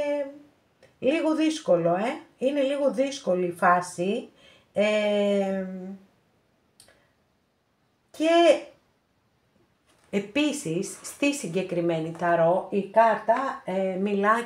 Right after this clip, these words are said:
και για το ότι πρέπει να είστε πάρα πολύ προσεκτικοί, μήπως κάποιοι άνθρωποι παίζουν παιχνίδια πίσω από την πλάτη σας.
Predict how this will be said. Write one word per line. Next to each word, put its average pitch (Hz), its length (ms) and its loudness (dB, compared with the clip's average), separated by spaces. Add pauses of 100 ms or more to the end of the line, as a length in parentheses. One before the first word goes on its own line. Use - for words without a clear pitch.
(120)
και 220 80 -2
για 202 260 -4
το 185 100 -6
ότι 190 220 -4
πρέπει 220 320 -8
να 185 100 -4
είστε 208 320 -8 (280)
πάρα 247 320 4
πολύ 165 260 -4
προσεκτικοί, 180 920 -8 (200)
μήπως 208 440 -2
κάποιοι 233 380 -10
άνθρωποι 175 520 -8
παίζουν 233 420 -2
παιχνίδια 214 460 -6
πίσω 208 260 -10
από 214 100 -14
την 190 100 -10
πλάτη 185 400 -10
σας. - 420 -20